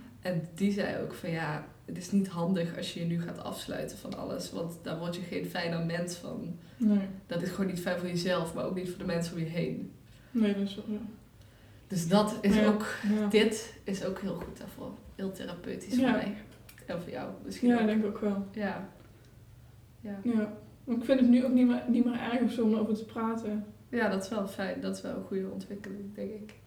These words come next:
Speaker 2: Maar ja, wanneer komt het nog voor dat je het erover hebt eigenlijk?
Speaker 1: Ja, niet als je het niet aanbrengt.
Speaker 2: Nee.
Speaker 1: Eh, a-,
Speaker 2: Aankaart.
Speaker 1: aankaart. Ja.
Speaker 2: Nee.
Speaker 1: Hoewel, ja,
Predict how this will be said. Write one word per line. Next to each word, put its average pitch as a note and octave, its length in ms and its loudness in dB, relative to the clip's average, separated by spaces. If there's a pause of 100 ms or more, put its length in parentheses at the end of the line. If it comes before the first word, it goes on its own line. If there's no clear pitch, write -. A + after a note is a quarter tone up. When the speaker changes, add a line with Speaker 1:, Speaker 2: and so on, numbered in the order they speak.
(540)
Speaker 2:
Maar A3 320 0
ja, G#3+ 200 0 (160)
wanneer A3 260 4
komt A#3 160 2
het A3+ 80 0
nog A3+ 140 4
voor A3 220 -4
dat A3+ 140 -6
je C4 60 -6
het B3 100 -6
erover A3 300 0
hebt G3+ 240 -6
eigenlijk? G#3 380 -6 (640)
Speaker 1:
Ja, E3+ 280 -4 (140)
niet - 300 -4
als G#3 140 -6
je A3+ 60 -4
het A3 140 -2
niet A3+ 200 -2
aanbrengt. A#3+ 680 -4
Speaker 2:
Nee. G#3+ 240 6
Speaker 1:
Eh, G3+ 520 0
a-, G3+ 140 -8 (100)
Speaker 2:
Aankaart. G#3+ 680 0
Speaker 1:
aankaart. - 520 -2 (440)
Ja. A3+ 360 4
Speaker 2:
Nee. A#3+ 300 2 (720)
Speaker 1:
Hoewel, B3 380 8
ja, B3+ 260 6